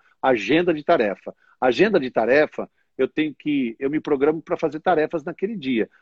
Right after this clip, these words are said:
As que eu não consigo fazer naquele dia, ok, eu passo pra outro dia. Tem algumas tarefas que eu até descubro que eu nem vou precisar fazer, porque passou, não precisa mais. E a gente vai entender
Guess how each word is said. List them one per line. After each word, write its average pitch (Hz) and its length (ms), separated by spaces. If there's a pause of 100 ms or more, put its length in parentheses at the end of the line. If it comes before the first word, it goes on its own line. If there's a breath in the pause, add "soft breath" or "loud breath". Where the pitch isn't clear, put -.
(100)
As 165 140
que - 100
eu 151 60
não 143 100
consigo 147 380
fazer 120 220
naquele 107 300
dia, 113 440 (720)
ok, 220 380
eu 104 220
passo 131 240
pra 156 140
outro 185 220
dia. 151 320 (520)
Tem 151 80
algumas 147 260
tarefas 151 380
que - 60
eu 147 40
até 165 140
descubro 156 360
que - 80
eu 123 40
nem 147 120
vou 165 100
precisar 147 340
fazer, 107 460 (140)
porque 156 200
passou, 165 460
não 127 100
precisa 131 300
mais. 107 420 (680)
E 139 100
a 139 40
gente 131 240
vai 147 100
entender 139 520